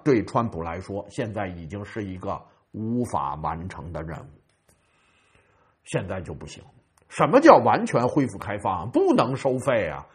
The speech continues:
恢复到战前啊，他怎么做得到呢？他做不到啊，你又不打。所以说现在的情况就是这么难受，谈又谈不成，打又不敢打，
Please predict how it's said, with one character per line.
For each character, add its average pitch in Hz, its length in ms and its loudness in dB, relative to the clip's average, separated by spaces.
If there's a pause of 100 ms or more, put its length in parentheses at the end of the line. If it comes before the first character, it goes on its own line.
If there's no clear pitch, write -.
(140)
恢 240 240 2
复 202 100 0
到 202 180 12
战 156 240 2
前 82 280 -10
啊， 151 240 -4 (260)
他 - 140 0
怎 - 140 -10
么 - 140 -20
做 110 220 -4
得 - 140 -14
到 76 240 -12
呢？ - 60 -20 (260)
他 - 100 -12
做 - 200 -8
不 - 80 -14
到 - 300 -14
啊， 85 200 -6
你 110 60 -2
又 202 140 12
不 196 160 4
打。 - 440 -10 (840)
所 220 200 12
以 196 60 12
说 208 140 8
现 196 240 6
在 170 320 12
的 131 180 4
情 135 260 -4
况 110 500 6 (1500)
就 190 200 10
是 147 140 0
这 147 100 6
么 101 100 0
难 87 260 -6
受， - 260 -2 (720)
谈 160 220 6
又 180 140 6
谈 156 220 6
不 156 80 4
成， 139 440 6
打 92 240 2
又 160 140 6
不 156 140 0
敢 160 200 4
打， 85 400 -2